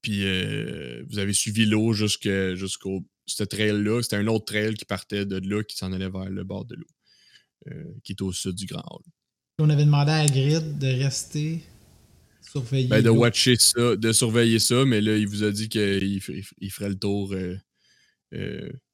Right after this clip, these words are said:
Speaker 1: qu'il se promènerait, là, dans le fond, mais qu'il peut pas tout le temps être là, mais qu'il allait faire un, qu'il allait watcher ça le plus qu'il peut. Il y a quand même
Speaker 2: C'est
Speaker 1: des
Speaker 2: pas
Speaker 1: tâches à
Speaker 2: c'est
Speaker 1: faire
Speaker 2: qui
Speaker 1: dans
Speaker 2: qu'on
Speaker 1: le passé.
Speaker 2: soupçonnait,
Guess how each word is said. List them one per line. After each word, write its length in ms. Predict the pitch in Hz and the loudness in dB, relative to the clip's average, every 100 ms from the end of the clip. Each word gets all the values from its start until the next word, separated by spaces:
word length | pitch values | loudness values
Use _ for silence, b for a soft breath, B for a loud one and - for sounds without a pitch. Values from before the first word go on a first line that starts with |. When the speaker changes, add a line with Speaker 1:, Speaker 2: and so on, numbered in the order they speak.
| _ | _
Speaker 1:
qu'il 60 | |
se 60 | - | -10
promènerait, 480 | - 107 98 95 90 | -2 2 2 2 0
là, 100 | 92 | -2
dans 140 | 98 | -4
le 40 | 95 | -4
fond, 140 | 104 | -2
mais 140 | 98 | -4
qu'il 120 | 95 - | -6 -10
peut 120 | 95 | -8
pas 100 | 98 | -6
tout 140 | 98 | -4
le 80 | 98 | -4
temps 120 | 95 95 | -2 -2
être 160 | 95 | -4
là, 240 | 95 92 123 | -4 -6 -6
mais 140 | 113 | -8
qu'il 160 | 104 101 | -8 -8
allait 180 | 98 98 | -8 -8
faire 140 | - 101 | -8 -10
un, 220 | 98 98 101 104 _ _ _ _ _ _ _ _ | -10 -12 -12 -16 _ _ _ _ _ _ _ _
qu'il 80 | 101 | -6
allait 100 | 95 | -4
watcher 320 | 98 98 - | -2 -4 -4
ça 140 | 98 101 | -4 -2
le 100 | 95 | -4
plus 180 | 95 - | -6 -10
qu'il 100 | - | -12
peut. 120 | _ _ _ _ _ _ _ _ _ _ _ _ _ _ _ _ _ _ _ _ _ _ _ _ _ _ _ - | _ _ _ _ _ _ _ _ _ _ _ _ _ _ _ _ _ _ _ _ _ _ _ _ _ _ _ -6
Il 60 | |
y 20 | |
a 40 | 95 | -2
quand 80 | 98 | 2
même 100 | 92 | 4
Speaker 2:
C'est 60 | |
Speaker 1:
des 60 | 92 | 4
Speaker 2:
pas 80 | 104 | 2
Speaker 1:
tâches 140 | 95 | 0
à 40 | 101 | 0
Speaker 2:
c'est 60 | |
Speaker 1:
faire 100 | 95 95 | 0 2
Speaker 2:
qui 40 | |
Speaker 1:
dans 60 | 123 | 2
Speaker 2:
qu'on 60 | |
Speaker 1:
le 60 | 92 | 0
passé. 240 | 92 90 | -2 -2
Speaker 2:
soupçonnait, 260 | 117 123 | 0 -2